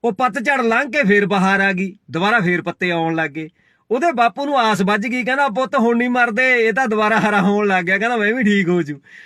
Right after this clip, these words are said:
ਜਾਣੀ ਉਹ ਜਦੋਂ ਜਮਾਂ ਹੀ ਠੀਕ ਹੋ ਜਾਂਦਾ, ਇੱਕ ਦਿਨ ਉਹ ਦਰਖਤ ਤੇ ਚੜ੍ਹ ਕੇ ਉਹ ਪੱਤੇ ਨੂੰ ਹੱਥ ਲਾ ਕੇ ਦੇਖਦਾ ਵੀ ਡਿੱਗਿਆ ਕਿਉਂ ਨਹੀਂ।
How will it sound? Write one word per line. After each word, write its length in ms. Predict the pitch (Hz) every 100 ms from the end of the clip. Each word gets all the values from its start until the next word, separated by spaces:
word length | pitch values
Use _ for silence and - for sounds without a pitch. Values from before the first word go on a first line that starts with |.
| -
ਜਾਣੀ 200 | 202 277
ਉਹ 80 | 339
ਜਦੋਂ 320 | 247 277 311
ਜਮਾਂ 380 | 202 190 262 359
ਹੀ 40 |
ਠੀਕ 220 | 247 262
ਹੋ 160 | 226 233
ਜਾਂਦਾ, 320 | 233 233 285
ਇੱਕ 220 | 247 202
ਦਿਨ 140 | 262 302
ਉਹ 100 | 311
ਦਰਖਤ 360 | 208 196 180
ਤੇ 120 | 233 240
ਚੜ੍ਹ 220 | 247 277
ਕੇ 120 | 320
ਉਹ 80 | 311
ਪੱਤੇ 340 | 262 208 262
ਨੂੰ 200 | 277 226
ਹੱਥ 140 | 226 233
ਲਾ 140 | 233
ਕੇ 100 | 269
ਦੇਖਦਾ 340 | 214 196 202
ਵੀ 100 | 254
ਡਿੱਗਿਆ 420 | 240 214 214 339 302
ਕਿਉਂ 260 | 269 254
ਨਹੀਂ। 160 | 254